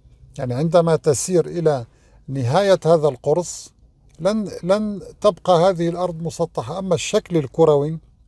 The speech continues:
يضمن لك أن تلف وتدور حول هذا القرص، مهما درت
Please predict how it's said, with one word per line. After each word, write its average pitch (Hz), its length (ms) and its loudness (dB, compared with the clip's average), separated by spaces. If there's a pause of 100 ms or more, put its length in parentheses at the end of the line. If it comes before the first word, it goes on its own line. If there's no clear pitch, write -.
(720)
يضمن 175 580 0
لك 175 200 2
أن 160 280 -4
تلف - 600 0
وتدور 135 680 -4
حول 139 320 -2
هذا 123 300 0
القرص، 139 500 -6
مهما 139 300 -2
درت 151 260 -2